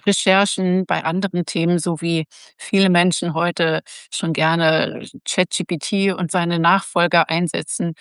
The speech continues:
für alle möglichen Fragen. Aber hier gilt natürlich auch, es muss immer dann im Rahmen sein, es muss natürlich immer professionell eingesetzt werden. Das heißt, hier ist dann die Prüfung dann natürlich auch oft noch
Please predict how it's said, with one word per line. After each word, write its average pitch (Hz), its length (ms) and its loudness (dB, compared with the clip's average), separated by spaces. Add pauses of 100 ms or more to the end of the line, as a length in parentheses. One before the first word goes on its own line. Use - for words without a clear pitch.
(160)
für - 160 -10
alle 170 180 -2
möglichen 185 520 0
Fragen. 165 580 2 (420)
Aber 165 340 4 (220)
hier 170 600 0 (160)
gilt 165 180 0
natürlich 156 460 -2
auch, 151 280 2
es - 120 -6
muss 165 180 0
immer 156 240 0 (300)
dann 156 380 0 (600)
im 202 140 6
Rahmen 190 380 6
sein, 165 260 4
es - 160 -6
muss 185 100 -4
natürlich - 280 -6
immer 190 120 2
professionell 180 680 0
eingesetzt 175 680 0
werden. 156 340 0 (320)
Das - 180 -6
heißt, 151 400 0
hier 160 420 -4
ist - 120 -6
dann 151 120 -2
die 151 100 -4
Prüfung 151 480 -6
dann 151 160 -2
natürlich - 360 -6
auch - 260 -4 (380)
oft - 420 -2
noch - 340 0